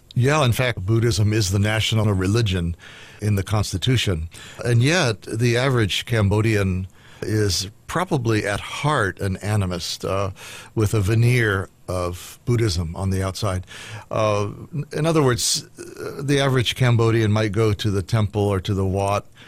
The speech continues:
two or three times a year. That's mostly women, not men. But day to day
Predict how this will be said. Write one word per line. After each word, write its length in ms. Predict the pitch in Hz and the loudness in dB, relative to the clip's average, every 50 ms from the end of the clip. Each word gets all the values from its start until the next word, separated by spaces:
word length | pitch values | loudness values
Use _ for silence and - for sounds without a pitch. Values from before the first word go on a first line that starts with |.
| - - | -14 -6
two 180 | - 131 120 | 0 2 2
or 60 | 110 | 2
three 180 | 98 - 110 104 | 2 2 0 0
times 320 | - 117 104 101 92 87 | 0 0 0 0 0 0
a 80 | 95 95 | 0 0
year. 400 | 90 92 92 92 95 92 87 85 - - - - | 0 0 0 -2 -2 -4 -6 -10 -16 -20 -18 -14
That's 540 | 65 71 87 92 98 98 104 110 110 - - | -10 -8 -4 -2 -2 0 0 0 -2 0 0
mostly 360 | 113 120 113 - - 123 113 | 2 2 2 2 2 2 2
women, 340 | 113 120 139 135 120 104 98 | 4 4 4 4 4 2 2
not 220 | 98 101 101 - 98 | 2 0 0 0 -2
men. 340 | 104 104 101 98 98 90 - - - - - - - - | -2 -2 0 -2 -2 -4 -8 -12 -18 -18 -18 -18 -12 -8
But 360 | 117 113 107 139 135 110 - - - - - _ - - - - - - 113 | -6 -2 0 2 0 0 -2 -10 -20 -20 -20 _ -20 -20 -20 -18 -10 -4 0
day 220 | 123 147 165 185 | 2 2 4 4
to 120 | 196 180 139 | 4 2 2
day 580 | 117 143 165 170 151 117 98 95 101 110 110 | 4 4 4 4 4 4 2 2 0 -2 -2